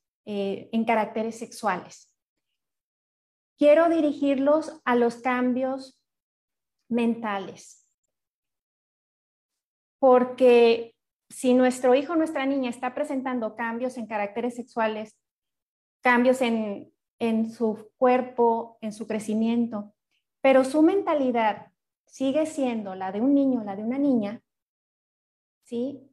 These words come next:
Eh, pues es muy probable que no vamos a tener ese comportamiento de adolescente con el que nosotros a veces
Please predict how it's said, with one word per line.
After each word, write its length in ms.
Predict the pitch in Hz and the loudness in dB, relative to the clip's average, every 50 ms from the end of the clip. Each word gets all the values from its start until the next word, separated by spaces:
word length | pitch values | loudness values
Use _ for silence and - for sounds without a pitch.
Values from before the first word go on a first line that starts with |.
| _ - | _ -18
Eh, 340 | 214 220 202 190 165 - - _ _ _ _ _ _ _ _ _ _ _ _ _ _ _ _ _ _ - - | -16 -14 -14 -14 -16 -18 -20 _ _ _ _ _ _ _ _ _ _ _ _ _ _ _ _ _ _ -4 2
pues 400 | 247 247 247 254 - - - _ | 2 2 2 2 -4 -18 -20 _
es 360 | - 269 269 254 269 - - _ _ _ _ - - | -2 0 0 0 0 -6 -12 _ _ _ _ 0 2
muy 260 | 254 269 302 311 302 | 4 6 6 4 4
probable 360 | 285 320 294 285 285 294 302 | 4 4 6 6 6 4 4
que 120 | 302 269 | 2 2
no 120 | 247 247 240 | 0 2 2
vamos 300 | 247 254 247 254 254 269 | 2 0 0 -2 -2 -4
a 100 | 240 247 | -6 -4
tener 340 | 240 226 220 220 220 226 233 | -4 -4 -4 -4 -4 -4 -4
ese 240 | 240 - 262 254 | -4 -4 -6 -6
comportamiento 720 | 254 240 226 220 226 214 214 240 214 208 208 208 208 247 233 | -4 -4 -4 -2 -4 -6 -6 -6 -6 -4 -4 -6 -6 -4 -4
de 80 | 247 | -4
adolescente 680 | 240 240 247 240 254 254 262 240 226 220 226 254 247 247 | -2 -2 -2 -4 -4 -4 -6 -6 -8 -6 -6 -6 -8 -8
con 200 | - 220 214 208 | -8 -8 -6 -6
el 140 | 202 202 202 | -6 -6 -6
que 100 | 208 208 | -8 -8
nosotros 520 | 196 196 196 - 202 202 202 220 214 220 | -8 -8 -4 -4 -6 -4 -4 -6 -4 -2
a 80 | 208 196 | -2 -2
veces 500 | 190 185 185 214 208 208 - _ _ | -2 -4 -4 -6 -8 -8 -8 _ _